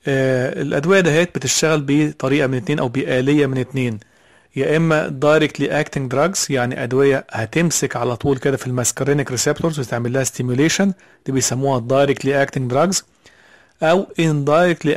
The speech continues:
acting drugs، يعني أدوية تشتغل بشكل غير مباشر عن طريق إنها تمنع تكسير الأسيتايل كولين اللي endogenously secreted في البوزنجليونيك باراسمباثيك نيرونز، يعني هتمنع الإنزيم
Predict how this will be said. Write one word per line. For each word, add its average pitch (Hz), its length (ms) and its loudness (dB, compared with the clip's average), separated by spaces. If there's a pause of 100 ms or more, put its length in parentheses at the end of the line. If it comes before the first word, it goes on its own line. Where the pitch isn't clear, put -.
(140)
acting 147 280 -2
drugs، 127 240 0
يعني 135 260 2
أدوية 143 200 2
تشتغل 143 300 -2
بشكل 139 380 -4
غير 143 200 0
مباشر 131 500 -2 (420)
عن 127 220 -4
طريق 147 320 2
إنها 147 260 0
تمنع 170 500 0
تكسير 180 720 -2 (640)
الأسيتايل 143 680 2
كولين 165 500 2 (100)
اللي 131 320 -2
endogenously 156 800 2 (360)
secreted 151 600 0
في 147 320 0
البوزنجليونيك 135 960 0
باراسمباثيك 135 880 0 (320)
نيرونز، 127 420 0 (580)
يعني 151 420 2 (380)
هتمنع 156 500 0
الإنزيم 156 680 0